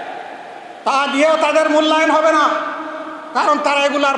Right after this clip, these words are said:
পাওয়ার জন্য লড়াই করে নাই। প্রত্যেকটা ছেলে মেয়ে তাদের কলিজা হাতে নিয়ে রাস্তায় নেমে এসেছিল। যে আমার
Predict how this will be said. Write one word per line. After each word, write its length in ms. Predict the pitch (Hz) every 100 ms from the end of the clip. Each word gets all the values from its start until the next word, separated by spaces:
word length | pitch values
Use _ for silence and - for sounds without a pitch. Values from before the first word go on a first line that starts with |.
| 269
পাওয়ার 300 | 277 269 220
জন্য 240 | 269 269
লড়াই 340 | 254 247 240 247
করে 180 | 247 220
নাই। 280 | 220 196 175 - - - - - - - - - -
প্রত্যেকটা 640 | - 294 - 311 302 320 311
ছেলে 200 | 311 311
মেয়ে 360 | 302 320 285 302 320 - - 302 320 -
তাদের 280 | 302 311 311
কলিজা 360 | 302 330 320 330
হাতে 300 | 302 320 359
নিয়ে 200 | 320 311
রাস্তায় 420 | 294 302 330 302
নেমে 200 | 269 262
এসেছিল। 400 | 269 254 254 254 247 147 - - - - - - - - - - - - - -
যে 100 | 240
আমার 180 | 233 -